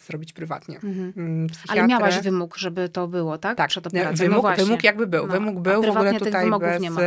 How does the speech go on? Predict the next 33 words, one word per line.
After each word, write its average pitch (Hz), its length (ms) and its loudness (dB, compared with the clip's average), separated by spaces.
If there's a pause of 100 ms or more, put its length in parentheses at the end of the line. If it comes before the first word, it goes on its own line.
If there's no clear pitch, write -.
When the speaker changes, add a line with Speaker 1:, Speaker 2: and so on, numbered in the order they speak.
(100)
Speaker 1:
tak, 147 180 -6
wymóg 185 320 -4
był, 196 240 0
był, 175 280 -2
e, 170 140 0
psychiatra, 185 680 -4
była 170 340 -2
gastroskopia, 196 840 -2 (460)
e, 190 120 -4
z 185 40 -10
takich - 280 -10
fajnych 190 380 -2
rzeczy. 185 680 -2 (600)
E, 165 800 0 (420)
nie 220 240 -2
wiem, 165 100 -4
ja 175 80 -4
na 170 60 -6
przykład, 175 220 -8
nie 170 80 -4 (400)
wiem, 160 120 -4
akurat 180 260 -4
tej 170 120 -8
spirometrii 175 600 -4
nie 165 100 -4
trzeba 226 200 -4
było, 208 160 0
ale 196 100 0
to 196 80 -4
chyba 190 260 -4
też 190 220 -6
w 175 40 -6
zależności, 180 720 -4